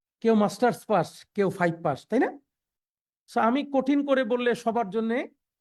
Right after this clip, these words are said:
সহজতর হবে না। তাহলে এই যাত্রাটাকে আল্লাহ নির্ধারণ করেছেন যে তোমাকে দুনিয়াতে পাঠালাম ফুটবল খেলার জন্য।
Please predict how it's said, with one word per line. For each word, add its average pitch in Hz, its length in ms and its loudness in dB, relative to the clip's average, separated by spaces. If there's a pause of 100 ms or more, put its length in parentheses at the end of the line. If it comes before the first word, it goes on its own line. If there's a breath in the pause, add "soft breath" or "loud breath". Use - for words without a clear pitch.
(140)
সহজতর 220 580 2
হবে 135 240 -4
না। 120 120 -8 (1000)
তাহলে 226 280 4
এই 349 380 4 (140)
যাত্রাটাকে 277 1040 0 (120)
আল্লাহ 254 520 0
নির্ধারণ 254 540 0
করেছেন 226 520 -4
যে 180 100 -6
তোমাকে 269 720 -2 (600 soft breath)
দুনিয়াতে 262 680 2 (160)
পাঠালাম 285 600 2 (680)
ফুটবল 262 380 -2
খেলার 285 360 0
জন্য। 277 200 -2